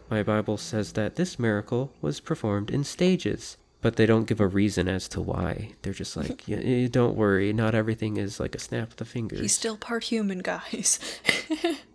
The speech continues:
Speaker 1: He, he was, okay, I think this was also going with the worker stuff, too. Like, if they're getting worked too hard,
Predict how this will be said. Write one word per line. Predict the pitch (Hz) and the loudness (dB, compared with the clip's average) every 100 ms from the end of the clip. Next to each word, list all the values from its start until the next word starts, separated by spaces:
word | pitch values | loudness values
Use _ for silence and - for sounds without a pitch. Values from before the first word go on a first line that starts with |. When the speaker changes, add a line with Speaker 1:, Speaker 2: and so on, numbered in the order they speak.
| - - - _ | -20 -20 -20 _
Speaker 1:
He, | 139 139 | 0 4
he | 165 | 6
was, | 165 151 - - - - | 6 4 -2 -20 -20 -2
okay, | 156 165 143 - _ | 8 8 8 4 _
I | - | 2
think | 135 156 143 | 6 6 6
this | 147 - | 4 4
was | 135 | 4
also | 123 - | 4 4
going | 117 113 107 | 6 6 4
with | 101 | 4
the | 110 | 4
worker | 135 123 107 | 4 4 2
stuff, | - 92 - | 2 0 0
too. | - 104 87 - - - - - - | 2 4 2 -4 -20 -20 -20 -20 -4
Like, | 123 113 | -2 2
if | 110 | 2
they're | - 101 | 2 2
getting | 117 113 110 | 2 2 2
worked | 98 113 117 - | 2 -2 -2 -6
too | - 123 | -2 0
hard, | 107 101 98 98 | 0 0 0 -2